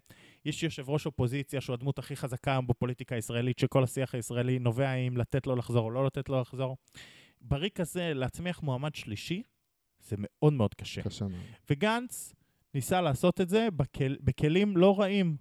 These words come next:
Speaker 1: והוא עבד יפה. וזה לא כל כך צלח, וזה בסדר. כאילו, זה כ-, זו זירה קשה. ואני חושב שפ-, שהקמפיין היה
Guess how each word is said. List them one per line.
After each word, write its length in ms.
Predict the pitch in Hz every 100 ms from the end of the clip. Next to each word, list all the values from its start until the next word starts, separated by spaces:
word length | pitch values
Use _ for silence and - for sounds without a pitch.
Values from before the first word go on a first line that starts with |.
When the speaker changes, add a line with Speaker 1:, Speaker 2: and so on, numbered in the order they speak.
| _
Speaker 1:
והוא 160 | 131 147
עבד 260 | 147 185 170
יפה. 320 | 165 - 156 135 _ _ _ _ _ _ _ _ _ _
וזה 280 | 120 165 220
לא 120 | 285
כל 120 | - 392
כך 200 | 247 233
צלח, 380 | - 180 139 -
וזה 200 | 120 113
בסדר. 580 | 120 117 - 233 165 110 110 _ _ _ _
כאילו, 440 | - 147 131 131 131 127 123 123 120 120 -
זה 180 | 120 104
כ-, 120 | - 117
זו 180 | 110 117
זירה 260 | 110 117 170
קשה. 400 | 151 - 196 120 - - _ _ - 113
ואני 1160 | 110 120 117 113 113 110 - _ - - 117
חושב 300 | 113 - 160 151
שפ-, 140 | 160 143 123 - -
שהקמפיין 560 | - 117 120 127 139
היה 280 | 127 123